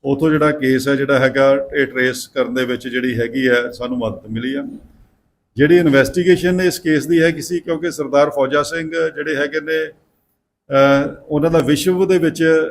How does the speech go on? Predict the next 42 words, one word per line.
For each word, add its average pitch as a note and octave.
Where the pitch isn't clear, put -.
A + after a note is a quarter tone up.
ਜਿਸ C#3
ਤਰੀਕੇ D#3
ਦੇ D#3
ਉਹਨਾਂ D#3
ਨੇ E3
ਨਾਮ C#3
ਕਮਾਇਆ D3
ਸੀ D#3
and D3
ਦੁਨੀਆ C#3
ਦਾ D3+
ਬੱਚਾ C3
ਬੱਚਾ D3
ਜਿਹੜਾ C#3+
ਹੈਗਾ C#3
ਉਹਨਾਂ C#3+
ਦੇ C#3+
ਨਾਂ B2+
ਤੋਂ C3+
ਵਾਕਿਫ B2
ਹੈ C3+
ਤੇ C#3
ਸਾਰੇ C#3
ਅਸੀਂ C#3+
ਪੰਜਾਬੀ C3+
ਹੋਣ C#3
ਦੇ C#3+
ਨਾਤੇ, C3+
ਭਾਰਤੀ C3+
ਹੋਣ C#3
ਦੇ C#3+
ਨਾਤੇ C#3
ਅਸੀਂ C#3+
ਉਹਨਾਂ D3
ਦੀ D3
ਸ਼ਖਸੀਅਤ D3+
ਦੇ D3+
ਉੱਤੇ D3
ਮਾਣ C3
ਮਹਿਸੂਸ C3
ਕਰਦੇ A#2
ਹਾਂ। A2